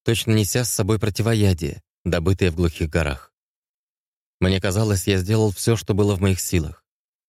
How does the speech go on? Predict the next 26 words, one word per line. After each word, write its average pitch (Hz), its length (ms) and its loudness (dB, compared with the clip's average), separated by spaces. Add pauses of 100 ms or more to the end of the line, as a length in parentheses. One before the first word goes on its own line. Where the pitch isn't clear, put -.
Хотелось 110 460 0
плакать. 104 540 -4 (640)
И 92 140 2
в 85 80 -6
то 101 120 0
же 85 140 0
время 87 380 -2 (340)
я 92 240 2
ждал 110 340 -2
этого 98 240 0
момента 95 360 2
с 87 120 -6
нетерпением. 85 680 -2 (920)
Держа 92 420 0
посох 98 340 -2
дождя 90 320 0
попёрёк, 80 500 -2 (440)
я 92 200 2
медленно 117 460 2
перевернул 104 520 2
его 95 180 4
на 87 140 2
другую 85 340 2
сторону, 82 500 -4 (440)
встряхнул 95 580 0
легонько, 82 580 0